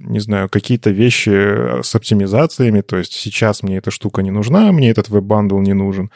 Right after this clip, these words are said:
а я его там лениво потом загружу, но, опять же, переиспользую то, что загрузилось, например, до этого.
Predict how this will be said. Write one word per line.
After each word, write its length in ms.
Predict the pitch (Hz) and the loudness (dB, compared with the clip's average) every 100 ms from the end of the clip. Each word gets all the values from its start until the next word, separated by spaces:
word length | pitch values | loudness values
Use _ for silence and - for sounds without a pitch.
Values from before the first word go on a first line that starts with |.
| - | -4
а 300 | 98 95 95 | -2 0 -2
я 160 | 107 98 | 0 0
его 120 | 98 | 0
там 180 | - 98 | 0 0
лениво 380 | 98 104 104 98 | 4 6 6 4
потом 340 | 104 98 92 | 0 -2 -4
загружу, 420 | 90 92 107 160 90 | -4 -4 0 2 2
но, 120 | 123 | 2
опять 260 | 120 101 | 2 0
же, 100 | 90 | -2
переиспользую 680 | - 110 101 - 156 160 107 | -2 0 0 0 2 4 2
то, 120 | 101 127 | 2 -2
что 160 | - | 0
загрузилось, 600 | 101 98 95 98 131 - | -2 0 0 4 4 2
например, 400 | 104 101 104 95 | -2 0 0 0
до 280 | 95 107 90 | 2 2 2
этого. 360 | 90 - - | -2 -8 -8